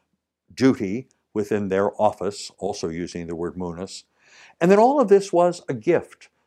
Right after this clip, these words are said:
because it was divinely assisted. And again, Latin uses the word munus for gift. Burden, duty,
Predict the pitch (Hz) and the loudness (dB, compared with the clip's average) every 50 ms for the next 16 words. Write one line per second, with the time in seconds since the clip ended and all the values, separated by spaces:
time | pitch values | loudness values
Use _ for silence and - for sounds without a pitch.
0 | _ - - 131 - 147 139 127 - 131 - 117 117 113 113 113 - - - _ | _ -4 -2 0 4 4 4 4 4 2 2 4 4 4 4 2 -2 -8 -16 _
1 | _ _ _ _ _ _ _ _ _ _ _ _ _ _ _ _ _ _ - 117 | _ _ _ _ _ _ _ _ _ _ _ _ _ _ _ _ _ _ -4 0
2 | 98 117 113 120 123 120 117 113 107 104 101 - - 143 135 - - - - - | 2 4 4 4 2 2 0 2 2 0 0 0 -2 -2 -2 -4 -10 -10 -10 -12
3 | _ _ _ _ _ _ _ _ _ _ - 135 139 143 139 180 202 147 95 95 | _ _ _ _ _ _ _ _ _ _ -2 0 0 0 2 4 2 2 4 2
4 | 107 110 120 - - 107 104 104 104 110 98 - - 95 - - - 90 98 95 | 2 2 2 2 -2 -4 -4 -2 -2 -2 -4 -4 -8 -8 -4 -4 0 2 0 0
5 | 85 98 107 104 98 92 92 95 - - - 104 95 90 113 135 104 71 - - | 0 0 -2 -2 -2 -4 -6 -8 -8 -8 -8 -8 -6 0 2 2 2 2 0 -10
6 | - - _ _ _ _ _ _ _ _ _ _ _ _ - 123 143 180 202 202 | -20 -20 _ _ _ _ _ _ _ _ _ _ _ _ 2 4 6 6 6 4
7 | 208 196 196 196 196 196 185 _ _ _ _ _ _ _ _ _ _ - 120 135 | 4 0 0 0 -2 -4 -8 _ _ _ _ _ _ _ _ _ _ 4 6 6
8 | 151 147 156 147 143 151 160 151 | 6 6 4 2 2 0 -2 -6